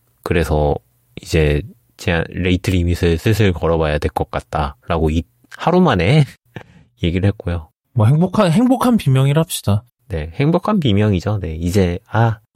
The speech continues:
Speaker 1: 이미지 제한을 걸면 유료 회원이 늘어날 거야 같은 그런 느낌이긴 한데, 이제 뭐, 그렇겠죠. 그리고 일단 요걸로 생성한 이미지는 또 그 챗지피티의 소라로 들고 가면은 이걸 또 영상화를 시킬 수 있다고 해요.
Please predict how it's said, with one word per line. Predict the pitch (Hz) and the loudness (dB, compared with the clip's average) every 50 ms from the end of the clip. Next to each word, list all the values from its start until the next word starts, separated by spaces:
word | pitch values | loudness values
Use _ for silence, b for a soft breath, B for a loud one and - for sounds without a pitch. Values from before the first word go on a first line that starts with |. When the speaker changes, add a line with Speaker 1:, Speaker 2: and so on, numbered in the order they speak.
| _ _ | _ _
Speaker 1:
이미지 | 104 107 113 113 113 117 104 | 0 2 2 2 0 -2 -2
제한을 | - - 104 107 107 107 107 | -2 -2 0 2 2 2 2
걸면 | 104 95 98 101 98 92 | 0 -2 -2 -2 -2 0
유료 | 95 95 110 113 117 | 0 2 2 2 2
회원이 | 131 120 117 113 107 87 | 4 2 2 2 0 0
늘어날 | 92 90 101 101 104 95 | -2 -2 -2 0 0 -2
거야 | - - 101 98 101 101 98 | -2 -2 0 0 0 0 -2
같은 | - - - _ - - 92 87 82 - 101 107 | -4 -10 -16 _ -4 -2 -2 -2 -2 -4 -6 -6
그런 | - - 98 92 90 | -4 0 0 2 2
느낌이긴 | 80 - - 90 90 90 98 104 | 0 0 2 2 2 4 4 2
한데, | 107 98 92 - 104 101 - - _ _ | 2 2 2 0 0 -2 -2 -6 _ _
이제 | - - 90 85 80 80 78 71 - _ _ _ _ | -6 -2 2 2 2 2 2 -2 -6 _ _ _ _
뭐, | 87 82 78 76 71 69 - - _ _ - - | 0 2 2 2 0 -2 -6 -12 _ _ -12 -6
그렇겠죠. | - 107 104 - - - - 101 90 101 110 - _ _ _ _ _ _ _ _ _ _ | -4 -2 -2 -4 -6 -8 -4 -2 -2 -2 -2 -4 _ _ _ _ _ _ _ _ _ _
그리고 | - - 117 123 123 113 | -4 -2 0 2 2 2
일단 | 98 107 - - 135 131 120 110 | 2 2 0 0 -2 -2 0 0
요걸로 | 110 117 127 131 131 131 135 139 139 - - 143 135 139 139 131 | 2 2 2 2 2 2 2 0 -2 -2 -2 -2 0 0 0 -2
생성한 | - 185 190 185 202 190 185 156 | 0 0 0 0 2 2 2 2
이미지는 | 120 107 117 123 127 123 120 - | 0 0 0 0 0 -2 -2 -2
또 | - 117 117 117 113 110 110 - | 0 0 2 2 0 0 -2 -6
그 | - - 110 98 98 95 92 90 85 78 - - _ _ | -4 -2 0 2 2 2 0 0 -2 -4 -8 -12 _ _
챗지피티의 | - 147 147 - 156 - - _ - - 117 104 101 | -6 -4 -2 -2 -4 -6 -8 _ -6 0 0 0 0
소라로 | - 156 151 156 151 143 135 131 123 117 113 110 104 98 92 92 92 92 90 - | 2 0 0 2 2 2 2 2 0 0 0 0 0 0 0 0 0 0 0 -2
들고 | - 107 104 110 113 | -2 -2 0 2 2
가면은 | 110 110 92 85 82 87 98 135 156 - _ - | 2 2 2 0 0 0 -2 -2 -4 -6 _ -2
이걸 | 92 90 87 | 0 0 0
또 | - - 92 | 0 0 0
영상화를 | 80 82 92 107 117 120 117 123 113 98 92 90 | 0 2 0 0 2 2 2 2 2 2 2 2
시킬 | 87 - - - 120 | 0 0 -4 -4 -4
수 | - - 80 | -2 -2 -4
있다고 | 76 - - 85 80 87 104 | -4 -2 -2 0 0 2 2
해요. | 98 87 80 101 | 2 2 0 -2